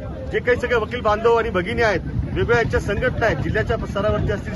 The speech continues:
शहराच्या असतील, तालुक्याच्या स्तरावरती असतील, या सगळ्यांना एकत्रित बोलवून एक मोठी मीटिंग जी आहे ती घ्यायला पाहिजे होती. यांचं म्हणणं सगळ्यांचं ऐकून घ्यायला पाहिजे होतं. त्याचबरोबर नाशिक विभागाचे पोलीस उपमहानिरीक्षक जे आहेत परिक्षेत्राचे,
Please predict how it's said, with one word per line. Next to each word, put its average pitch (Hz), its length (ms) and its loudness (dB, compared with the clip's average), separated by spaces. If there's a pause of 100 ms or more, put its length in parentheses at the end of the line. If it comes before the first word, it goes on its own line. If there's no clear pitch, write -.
शहराच्या 196 320 0
असतील, 190 200 -4
तालुक्याच्या 196 340 -2
स्तरावरती 190 320 -4
असतील, - 800 -6
या 233 120 2
सगळ्यांना 226 320 2
एकत्रित 233 420 0
बोलवून 226 320 4 (600)
एक 262 160 0
मोठी 240 280 0
मीटिंग 254 380 0
जी 262 140 0
आहे 170 140 0 (220)
ती 269 140 -2
घ्यायला 226 220 2
पाहिजे 233 260 -2
होती. 240 140 -6
यांचं 240 220 0
म्हणणं 233 280 2
सगळ्यांचं 240 380 0
ऐकून 220 240 0
घ्यायला 208 180 0
पाहिजे 202 260 0
होतं. - 880 -6
त्याचबरोबर 247 600 4 (540)
नाशिक 196 340 -2
विभागाचे 233 480 -2
पोलीस 262 480 -6 (420)
उपमहानिरीक्षक 247 800 0
जे 226 60 4
आहेत 202 140 4
परिक्षेत्राचे, 196 680 -4